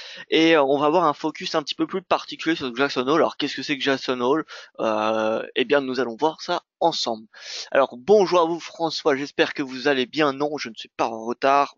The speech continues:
une petite minute peut-être, bon, ce n'est pas très grave, hein. Bonjour à vous Brigitte, Pierre-Yves, euh, que je salue également. Euh, en forme, écoutez, c'est parfait. Bonjour à vous François, un autre François. Bonjour Philippe, Franck, encore un troisième François.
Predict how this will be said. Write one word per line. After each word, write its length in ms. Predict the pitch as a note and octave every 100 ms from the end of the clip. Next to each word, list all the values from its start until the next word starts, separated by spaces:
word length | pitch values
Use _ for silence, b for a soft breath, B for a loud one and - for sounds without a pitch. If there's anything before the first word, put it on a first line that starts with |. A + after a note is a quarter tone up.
| _
une 160 | B2 A2
petite 340 | D#3+ - -
minute 240 | C#3 C3 -
peut-être, 320 | A#2 C3 -
bon, 120 | A2+ G#2 _
ce 180 | - G#2+
n'est 100 | A2+
pas 120 | -
très 160 | -
grave, 240 | A2 - -
hein. 100 | A2+ B B B
Bonjour 260 | D#3+ F3 E3
à 40 |
vous 100 | G3
Brigitte, 480 | D#3+ C#3 D3+ A#2+ B2
Pierre-Yves, 640 | - E3 B2+ D3 C#3 A#2 G#2+ B B B -
euh, 120 | B2
que 160 | A#2 C#3
je 120 | B2+
salue 340 | B2+ - C3+ C#3
également. 600 | C3+ B2 B2 D#3 D#3+ - _ _ _ _ _ - -
Euh, 380 | A#2+ A2 A2 A2+ -
en 100 | C3
forme, 360 | - C#3 A#2
écoutez, 260 | A2 - B2+
c'est 140 | -
parfait. 640 | C3+ A#2+ - C#3+ C#3 C#3 C3+
Bonjour 420 | C3 D3+ C3+ C#3
à 120 | B2+
vous 220 | B2+ C3+
François, 540 | B2 - C3+ B2+ - C3+
un 100 | A#2+
autre 160 | C3 -
François. 540 | C3 A#2+ - C#3+ C#3+ B B B -
Bonjour 360 | D#3 D#3+ D3+ -
Philippe, 500 | - D#3 E3 E3 -
Franck, 640 | - _ - F3 E3+ -
encore 440 | F#3 F#3+ G3 F3 D#3+
un 100 | D#3+
troisième 380 | - D3 D3
François. 560 | - - - D3 D#3 D#3+